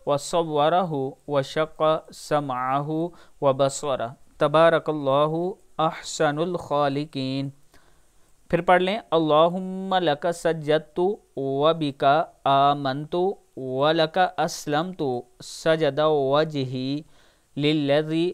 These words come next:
خلقہ و صورہ و شق سمعہ و بصرہ۔ تبارک اللہ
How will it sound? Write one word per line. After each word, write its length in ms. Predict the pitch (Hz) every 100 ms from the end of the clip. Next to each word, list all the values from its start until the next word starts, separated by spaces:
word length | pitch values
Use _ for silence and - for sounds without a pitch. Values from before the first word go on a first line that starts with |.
| -
خلقہ 840 | - - - 151 143 - 151 156 165 180 190 -
و 120 | 147
صورہ 960 | 143 - 165 156 139 127 123 123 139 147 -
و 160 | 143 139
شق 400 | - 160 - - 135
سمعہ 640 | - 156 151 123 131 151 160 165 180 - - -
و 160 | 139
بصرہ۔ 540 | 143 139 - 135 123 113 - - -
تبارک 500 | 143 135 143 139 131
اللہ 600 | 147 143 143 156 165 175